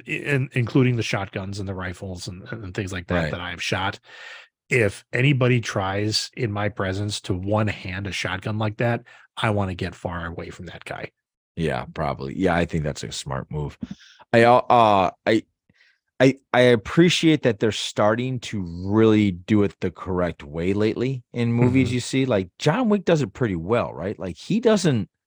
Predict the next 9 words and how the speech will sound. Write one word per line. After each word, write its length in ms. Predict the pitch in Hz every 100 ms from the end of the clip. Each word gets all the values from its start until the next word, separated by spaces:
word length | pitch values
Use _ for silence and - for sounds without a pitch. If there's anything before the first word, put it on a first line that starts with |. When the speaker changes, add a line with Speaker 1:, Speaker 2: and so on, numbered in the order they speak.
| _ _ _ _ _ _ -
Speaker 1:
They 140 | 143
do, 320 | 113 123 131
uh, 580 | 147 143 165 139 123 110 175
especially 400 | 147 220 214 226
with 120 | 143
the 140 | 123
Alec 200 | 117 113
Baldwin 380 | 90 107 113 123
incident, 560 | 131 127 143 147 135